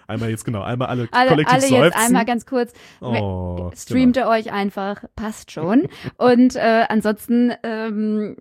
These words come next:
Speaker 2: soll es aber auch noch um, neben Stefan Raab, auch um andere Themen
Speaker 1: Ach was,
Speaker 2: gehen beim
Speaker 1: okay.
Speaker 2: T-V-Gipfel.
Speaker 1: Man hatte,
Speaker 2: Nein.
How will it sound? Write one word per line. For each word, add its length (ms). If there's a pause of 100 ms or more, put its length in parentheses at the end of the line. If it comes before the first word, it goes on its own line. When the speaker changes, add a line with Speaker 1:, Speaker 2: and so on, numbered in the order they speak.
Speaker 2:
soll 440
es 120
aber 380
auch 80
noch 160
um, 320
neben 300
Stefan 320
Raab, 240
auch 120
um 120
andere 340
Themen 300
Speaker 1:
Ach 160
was, 100
Speaker 2:
gehen 140
beim 100
Speaker 1:
okay. 120
Speaker 2:
T-V-Gipfel. 640
Speaker 1:
Man 100
hatte, 180
Speaker 2:
Nein. 140